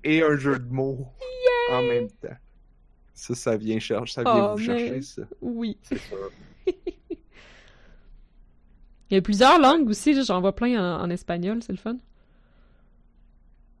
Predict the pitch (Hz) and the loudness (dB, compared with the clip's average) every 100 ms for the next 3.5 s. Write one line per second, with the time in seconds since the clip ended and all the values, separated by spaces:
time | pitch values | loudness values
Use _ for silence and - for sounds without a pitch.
0 | _ _ _ _ _ - _ _ _ _ | _ _ _ _ _ -20 _ _ _ _
1 | _ _ _ _ _ _ _ _ _ - | _ _ _ _ _ _ _ _ _ -6
2 | 120 104 123 127 123 123 120 113 101 113 | 0 0 0 0 0 0 -4 -4 2 4
3 | 107 123 110 101 101 | 6 6 6 2 -2